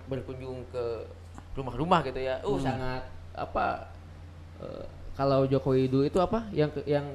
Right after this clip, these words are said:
Speaker 1: belusukan gitu ya.
Speaker 2: Oh, belusukan.
Speaker 1: Ya, ingin bertemu dengan masyarakat gitu ya. Tetapi ketika mereka sudah jadi,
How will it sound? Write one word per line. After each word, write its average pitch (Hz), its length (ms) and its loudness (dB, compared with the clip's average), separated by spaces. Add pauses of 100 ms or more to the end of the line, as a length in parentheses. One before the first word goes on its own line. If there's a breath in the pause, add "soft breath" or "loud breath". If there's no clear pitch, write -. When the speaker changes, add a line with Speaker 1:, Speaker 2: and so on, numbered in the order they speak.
Speaker 1:
belusukan 165 760 4
gitu 147 140 6
ya. 160 180 10
Speaker 2:
Oh, 127 100 -2
belusukan. 127 280 -2
Speaker 1:
Ya, 117 200 4
ingin 139 220 2
bertemu 139 240 2
dengan 131 160 4
masyarakat 139 540 4
gitu 117 160 0
ya. 117 140 2 (360 loud breath)
Tetapi 180 300 2
ketika 175 320 8
mereka 147 280 6
sudah 147 220 6
jadi, 113 560 6